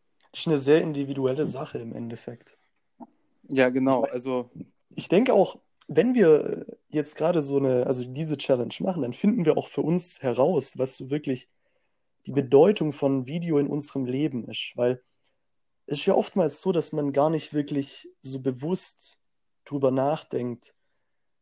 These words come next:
Speaker 1: also wie es einem jetzt ergeht, halt gerade mit solchen Sachen wie Videos. Aber wenn man's halt, ich mein, das ist vielleicht eine sehr, sehr extreme Methode, die wir jetzt anwenden. Also es, es gibt definitiv auch, sag ich mal, äh,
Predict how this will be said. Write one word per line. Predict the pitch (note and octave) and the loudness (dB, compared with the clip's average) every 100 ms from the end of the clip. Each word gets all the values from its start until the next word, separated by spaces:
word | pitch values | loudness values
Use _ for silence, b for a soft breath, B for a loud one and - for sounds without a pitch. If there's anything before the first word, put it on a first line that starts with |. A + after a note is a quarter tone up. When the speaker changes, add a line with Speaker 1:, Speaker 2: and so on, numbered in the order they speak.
| _ _ - - | _ _ -18 -6
Speaker 1:
also | C3+ B2 | -4 -4
wie | B2 E3+ | -2 0
es | D#3 | 0
einem | C3+ C3 B2+ | 0 0 0
jetzt | B2 | -2
ergeht, | - B2 F3 D3 - | -2 0 0 0 -2
halt | A#2 - | -6 -2
gerade | C#3+ G3+ | 2 2
mit | C3 A2 | 0 -4
solchen | A#2+ B2+ | -8 -6
Sachen | A#2 A#2 A#2 | -6 -6 -6
wie | A#2+ | -8
Videos. | E3+ D#3+ B2 | -6 -4 -4
Aber | G#3 A#3 | -2 -2
wenn | E3+ | 0
man's | D#3+ - | 0 0
halt, | C#3 C3+ | 0 -2
ich | - | -2
mein, | D3 C#3+ | -2 -2
das | B B B B | B B B B
ist | - | 0
vielleicht | F3+ F#3 - | 2 2 -2
eine | D#3+ D3+ | -4 -2
sehr, | C#3+ F3 | 0 0
sehr | G3+ F3 | 0 -2
extreme | C3+ - C3+ E3+ | -4 -4 -2 0
Methode, | G3+ G3+ - G#3 G#3 | 0 -2 -4 -6 -4
die | F3 F#3 | -6 -8
wir | |
jetzt | G3+ G3 - | -8 -8 -8
anwenden. | F#3 F3+ F#3 - G3 - _ _ - | -6 -4 -6 -6 -10 -12 _ _ -4
Also | B2 C3+ C#3 C3+ _ _ _ _ _ _ _ _ _ _ _ - | 0 4 4 2 _ _ _ _ _ _ _ _ _ _ _ -10
es, | - | -6
es | D3 - | -2 -2
gibt | - E3+ - | -2 -4 2
definitiv | D#3+ - D3+ - D3 - | 0 2 -4 -2 -8 -6
auch, | - C3+ - - _ _ _ _ _ - B B B B B _ | 0 0 -2 -16 _ _ _ _ _ -20 B B B B B _
sag | C#3 C3+ C3 | -2 0 0
ich | C3+ | -2
mal, | C3+ B2+ B2 A#2+ - - | 0 2 2 0 -4 -12
äh, | - - C3+ | -8 -6 -6